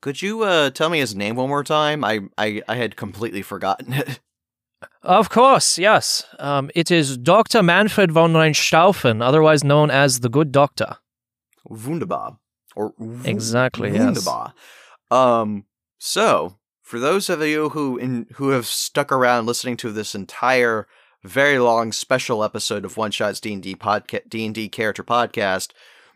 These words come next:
Speaker 1: ugh, that burp was for me, not for you. Uh, but thank you.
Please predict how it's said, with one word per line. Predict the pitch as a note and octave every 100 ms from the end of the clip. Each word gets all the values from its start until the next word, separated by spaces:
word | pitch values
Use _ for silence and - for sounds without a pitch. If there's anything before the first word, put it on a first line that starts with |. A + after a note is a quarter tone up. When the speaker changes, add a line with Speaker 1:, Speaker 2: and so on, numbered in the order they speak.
| _ _ _ _ _ _ -
Speaker 1:
ugh, | G2+ A2+ A#2+ F2 _ _ _ _ G#2+
that | A#2 G#2
burp | G#2+ G2+
was | G2+ -
for | F2+
me, | F2 E2+
not | D#2+ -
for | F2+
you. | C2 - - - D3 -
Uh, | B2+ B2+
but | A#2 -
thank | - F#3+ F3+ -
you. | F2+ C2+ F2+